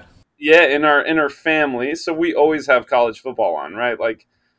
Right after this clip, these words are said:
that's our T V in the fall, so there's always games on. Um, but yeah, I mean, that's really it. Just kinda looked at the spreads, and, um, if I picked an upset,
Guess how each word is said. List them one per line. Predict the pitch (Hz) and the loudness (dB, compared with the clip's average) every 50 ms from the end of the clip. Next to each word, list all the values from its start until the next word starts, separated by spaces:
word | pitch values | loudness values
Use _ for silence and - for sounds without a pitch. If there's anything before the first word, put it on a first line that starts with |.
| _ _ _ _ _ _ _ | _ _ _ _ _ _ _
that's | 123 143 151 147 143 - | 4 4 4 6 6 4
our | 156 143 131 | 2 2 2
T | - - 147 147 131 | 0 -8 -12 -12 -10
V | 117 123 135 131 120 | -10 -8 -6 -6 -6
in | 117 113 | -6 -8
the | 107 101 | -10 -10
fall, | - - 120 107 95 67 - - | -6 -2 -2 -2 -2 -2 -6 -12
so | - - 117 117 | -14 -12 -10 -6
there's | 117 120 120 139 | -6 -4 -2 0
always | 156 147 143 117 | 2 2 2 0
games | 110 123 123 127 123 113 | -2 -4 -4 -4 -2 -2
on. | 120 120 117 117 117 110 - _ _ _ _ _ _ _ _ _ _ | -2 -2 -2 -2 -6 -8 -12 _ _ _ _ _ _ _ _ _ _
Um, | - 117 117 113 113 113 110 107 107 107 110 - _ _ _ _ _ _ 123 | -4 -2 0 0 0 0 0 -2 -4 -6 -8 -16 _ _ _ _ _ _ -4
but | 160 165 185 | -2 2 4
yeah, | 214 240 262 214 - - | 4 2 2 0 -2 -4
I | 156 | -2
mean, | 175 185 185 | -2 0 2
that's | 190 185 180 - | 0 0 0 0
really | 185 190 180 170 156 | 0 0 2 2 2
it. | 160 170 160 - | 2 0 0 -2
Just | - 147 - - | -6 -12 -6 0
kinda | 160 151 147 143 | 0 0 0 0
looked | 139 156 147 - - | -2 -4 -4 -4 -8
at | 143 - | -10 -10
the | 147 127 | -12 -16
spreads, | - - - 131 131 135 143 143 143 131 | -14 -6 -2 2 4 6 6 6 4 2
and, | 127 123 117 113 110 - _ _ _ _ _ _ _ _ _ _ _ _ _ - | -2 -6 -6 -8 -12 -14 _ _ _ _ _ _ _ _ _ _ _ _ _ -6
um, | 123 120 120 120 120 117 117 113 110 - - | -4 -2 -2 -2 -2 -4 -6 -8 -12 -18 -20
if | - - 135 | -8 -2 -2
I | 127 123 | -2 -2
picked | - - 143 139 - | -2 -4 -4 -4 -4
an | 131 131 | -4 -2
upset, | 131 143 156 - - - 120 123 143 147 | -2 -2 -2 -4 -4 -2 0 0 0 -2